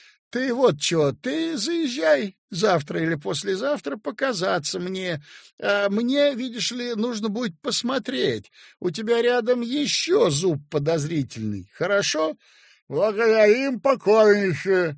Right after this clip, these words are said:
ответил солдат хмуро и удалился, держась за щёку. А я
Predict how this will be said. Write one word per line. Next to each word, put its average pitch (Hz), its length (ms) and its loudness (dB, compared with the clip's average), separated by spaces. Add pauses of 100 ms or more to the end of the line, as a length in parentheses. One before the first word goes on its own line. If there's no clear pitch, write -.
(120)
ответил 131 560 -2
солдат 123 540 -2
хмуро 214 540 0 (360)
и 180 120 -4
удалился, 208 840 2
держась 151 440 0
за 143 200 -4
щёку. 143 680 -2 (580)
А 147 220 0
я 208 520 0